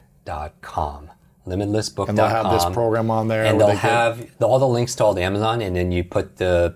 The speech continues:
Speaker 1: the, the receipt number in there, and then you'll get im-, immediate access to what I call Quick Start, how to be mentally limitless, how to
Speaker 2: Mm.
Speaker 1: unlock your limitless brain.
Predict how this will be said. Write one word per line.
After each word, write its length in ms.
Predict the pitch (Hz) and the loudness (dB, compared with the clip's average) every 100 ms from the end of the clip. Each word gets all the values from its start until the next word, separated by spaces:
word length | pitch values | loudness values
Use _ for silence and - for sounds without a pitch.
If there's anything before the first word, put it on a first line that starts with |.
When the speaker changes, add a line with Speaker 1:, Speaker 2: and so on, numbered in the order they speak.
| - | -8
Speaker 1:
the, 320 | - 82 82 80 | -6 -4 -4 -6
the 80 | 82 | -6
receipt 400 | 78 - 107 113 | -6 -2 -4 -2
number 280 | 110 110 110 | -2 0 0
in 120 | 113 | 2
there, 220 | 113 117 | 2 0
and 200 | 113 95 | -2 -4
then 240 | 90 92 87 | -2 -2 -2
you'll 120 | 90 | -2
get 140 | 92 | -4
im-, 240 | 92 98 104 | -6 -10 -8
immediate 420 | 95 98 107 104 | -4 0 0 0
access 560 | 92 90 - 120 127 - - - _ | 0 -2 -2 -2 -2 -8 -16 -20 _
to 160 | - 98 | -4 0
what 120 | 90 | 2
I 60 | 85 | 2
call 160 | 90 | 0
Quick 280 | - - - | -2 -6 -6
Start, 380 | - 78 73 - _ _ - | -6 -6 -6 -14 _ _ -6
how 120 | 95 | -4
to 80 | 95 | 0
be 200 | 98 92 | 0 0
mentally 560 | 85 87 90 87 90 - _ | -2 -4 -2 -2 -4 -10 _
limitless, 580 | 85 87 82 78 76 - | -6 -4 -4 -8 -10 -4
how 120 | 131 | 0
to 60 | 135 | 2
Speaker 2:
Mm. 60 | |
Speaker 1:
unlock 260 | 127 117 92 | 2 2 0
your 80 | 87 | -2
limitless 380 | 87 87 82 82 | -2 -2 -4 -4
brain. 340 | 87 78 | -6 -8